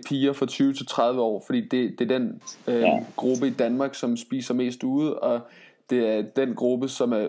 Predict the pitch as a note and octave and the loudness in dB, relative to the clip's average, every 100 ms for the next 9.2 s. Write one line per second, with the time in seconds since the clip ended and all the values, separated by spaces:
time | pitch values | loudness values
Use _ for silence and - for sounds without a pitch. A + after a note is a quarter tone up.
0 | - - A#2+ - - B2 - C3+ B2 A#2 | -4 -2 -2 0 -2 -2 0 0 0 -6
1 | B2 - C3+ C3 C3 C3+ - C#3 - - | -4 0 2 2 2 0 0 -2 -4 -12
2 | - - - C3+ A#2+ A#2 A#2+ A#2 A2 F2+ | -20 -6 8 10 10 8 6 8 8 6
3 | E2+ - - - A#2 G#2+ - - - - | 2 -2 -4 0 6 6 4 -10 -12 -2
4 | - G#2 C#3+ C#3 A2+ C3 B2+ B2+ A2 A2+ | 2 10 10 10 10 10 10 8 10 10
5 | G#2+ G#2+ G2+ B2 - - - C#3+ C3+ A#2+ | 8 6 4 2 0 -14 2 8 10 10
6 | A#2+ A#2+ A2+ B2 A2 G2+ G#2 A#2+ D#3 E3+ | 10 10 10 8 6 4 8 10 8 6
7 | - B2 G#2 G2+ A2 G#2+ B2 A2 G#2 G#2+ | 8 10 10 8 6 10 10 10 8 8
8 | A2+ G#2+ G#2+ G#2 G#2 G#2+ G#2+ - - - | 6 6 6 6 6 6 4 2 -6 -8
9 | - - | -6 0